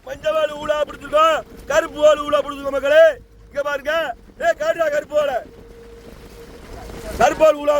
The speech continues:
காட்டுடா தூக்கி. அதான்டா, அதான்டா, அதான்டா, அதான்டா, அதான்டா, அதான்டா. தூக்குடா, தூக்குடா, தூக்குடா, தூக்குடா. மக்களே, இங்க பாருங்க. இதான் கருப்பு வால் ஊளா. ஆமா, ரெண்டு ஊளா இருக்கே.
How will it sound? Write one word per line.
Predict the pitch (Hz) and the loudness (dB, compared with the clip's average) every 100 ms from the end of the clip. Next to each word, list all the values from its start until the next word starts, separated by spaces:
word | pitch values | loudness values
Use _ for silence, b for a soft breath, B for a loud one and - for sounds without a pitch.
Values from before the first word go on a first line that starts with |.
| 269 | 0
காட்டுடா | 277 269 254 | -2 -4 -4
தூக்கி. | 254 277 285 262 - - - - - - - - - - - - - - - - - | 2 4 6 4 -2 -20 -20 -20 -20 -20 -20 -20 -20 -20 -20 -20 -20 -20 -20 -20 -2
அதான்டா, | 226 302 285 269 | 4 4 4 0
அதான்டா, | 302 285 285 | 2 2 4
அதான்டா, | 311 277 277 | 2 2 0
அதான்டா, | 294 269 | 0 0
அதான்டா, | 269 302 254 | -2 -2 0
அதான்டா. | 277 285 226 - - - | 0 0 -4 -8 -20 -12
தூக்குடா, | 311 320 294 | -2 2 2
தூக்குடா, | 302 311 294 | 2 0 0
தூக்குடா, | 302 302 285 | 2 0 0
தூக்குடா. | 302 269 - - - - - - | -2 -2 -2 -14 -20 -20 -20 -8
மக்களே, | 277 294 294 | -4 2 0
இங்க | 285 285 | 2 0
பாருங்க. | 277 254 | 0 -2
இதான் | 294 294 262 | -2 0 -4
கருப்பு | 277 247 277 | -6 -2 0
வால் | 269 254 | 0 -4
ஊளா. | 254 240 - - - - - 277 | -2 -2 -2 -14 -20 -14 -2 0
ஆமா, | 277 208 - - - - - | 2 -2 -6 -18 -20 -6 -4
ரெண்டு | 294 302 302 | -2 -2 2
ஊளா | 294 277 | 4 2
இருக்கே. | - | 0